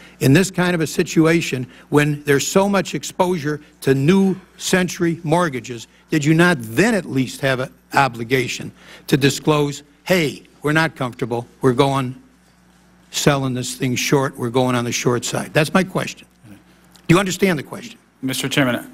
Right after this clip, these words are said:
Speaker 2: I understand the question. I haven't gone through all of the emails, but the, the, what clients who did not want to participate in that deal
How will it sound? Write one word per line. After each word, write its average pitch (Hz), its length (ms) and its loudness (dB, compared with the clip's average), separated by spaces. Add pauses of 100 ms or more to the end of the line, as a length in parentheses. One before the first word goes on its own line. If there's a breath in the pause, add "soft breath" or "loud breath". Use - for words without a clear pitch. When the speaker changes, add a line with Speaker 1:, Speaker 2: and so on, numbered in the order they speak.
(160)
Speaker 2:
I 123 100 2
understand 131 380 0
the 123 60 -2
question. 120 340 0
I 107 40 -2
haven't 131 260 2
gone 127 200 2
through 123 180 -8
all 120 200 0
of 113 80 -8
the 110 100 -8 (140)
emails, 123 420 0
but 113 240 2 (460 loud breath)
the, 123 260 4 (320)
the, 120 320 4
what 143 360 2
clients 147 680 -2
who 131 80 -2
did 120 220 -2
not 123 220 2
want 135 160 -2
to 131 40 0
participate 131 640 0
in 127 120 6
that 127 200 4
deal 135 400 2